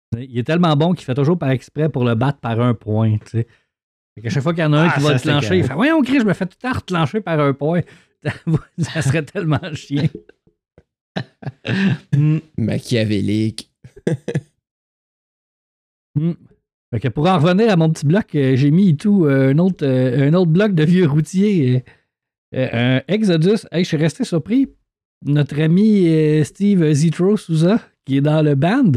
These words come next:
Speaker 1: de retour. J'avais manqué l'album précédent, mais tu sais,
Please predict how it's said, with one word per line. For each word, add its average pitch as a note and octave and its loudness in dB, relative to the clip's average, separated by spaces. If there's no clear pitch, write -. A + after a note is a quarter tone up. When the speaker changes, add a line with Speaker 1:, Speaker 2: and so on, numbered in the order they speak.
Speaker 1:
de C3 0
retour. G3 0
J'avais C#3 0
manqué F3+ 2
l'album F#3+ 2
précédent, D3+ 0
mais C#3+ 2
tu - -18
sais, G#3+ -4